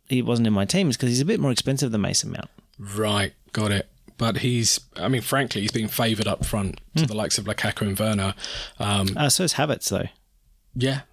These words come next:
Speaker 2: fair point. Fair point. Um, players to consider anyway. Uh, obviously worth noting that Newcastle are in the last game of the game week as well against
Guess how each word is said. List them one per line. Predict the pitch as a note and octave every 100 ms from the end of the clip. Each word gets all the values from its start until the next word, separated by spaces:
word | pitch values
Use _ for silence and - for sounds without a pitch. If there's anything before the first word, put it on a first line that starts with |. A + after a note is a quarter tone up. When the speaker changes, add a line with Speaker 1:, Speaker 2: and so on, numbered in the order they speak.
| _
Speaker 2:
fair | - A#2
point. | A2+ B2 A2+ - - _ _ _ _ _ -
Fair | - G#2+
point. | A2 A#2 A#2 - - - - - _
Um, | B2+ B2+ B2 A#2 - _ _ _ _ _ _ _
players | - D3 C#3+
to | -
consider | D3 C3+ D3 B2 A2+
anyway. | A2+ G2+ F2 D#2+ - - -
Uh, | B2 A#2+
obviously | C#3+ C3+ - C3+ C3 B2 A2+
worth | G#2 B2 A#2 -
noting | A#2+ A2 A#2+ A2+
that | A2+
Newcastle | B2+ B2+ B2+ B2 A2+ - A2+
are |
in | A2+
the |
last | A2+ A#2 B2+ C3+ -
game | - A2
of | G#2+
the | G#2
game | G#2+ G#2
week | G#2 -
as | A2
well | A#2 G#2+
against | G2+ G#2 - -